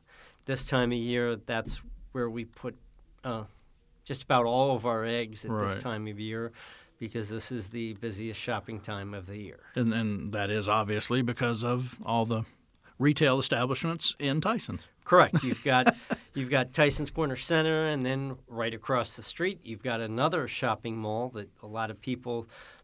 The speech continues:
Speaker 1: don't, don't think about, but it's there, and it certainly has a lot of, uh, draw, and that's Tysons Galleria. That's
Speaker 2: Mm.
Speaker 1: much more high-end retailers there. Those two malls together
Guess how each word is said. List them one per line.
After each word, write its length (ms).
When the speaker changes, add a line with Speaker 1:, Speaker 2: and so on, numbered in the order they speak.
Speaker 1:
don't, 260
don't 220
think 240
about, 380
but 120
it's 160
there, 640
and 160
it 100
certainly 420
has 260
a 60
lot 280
of, 260
uh, 200
draw, 280
and 120
that's 240
Tysons 480
Galleria. 720
That's 220
Speaker 2:
Mm. 300
Speaker 1:
much 240
more 260
high-end 800
retailers 720
there. 400
Those 240
two 180
malls 520
together 680